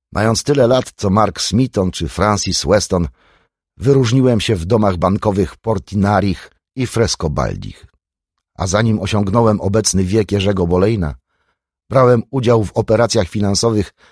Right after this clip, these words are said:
Europy. Wyważałem drzwi w Antwerpii. W końcu wróciłem do Anglii jako inny człowiek. Używałem własnego języka, ale też ku swemu zachwytowi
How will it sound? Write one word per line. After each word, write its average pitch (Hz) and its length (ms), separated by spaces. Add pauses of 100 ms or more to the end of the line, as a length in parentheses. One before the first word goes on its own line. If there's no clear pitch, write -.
(160)
Europy. 107 540 (440)
Wyważałem 120 560
drzwi 101 280
w - 80
Antwerpii. 113 600 (500)
W - 140
końcu 123 460
wróciłem 104 500
do 98 220
Anglii 92 380
jako 78 380
inny 90 340
człowiek. - 600 (960)
Używałem 120 600
własnego 107 540
języka, 104 680
ale 95 160
też 104 220
ku 113 140
swemu 117 380
zachwytowi 104 720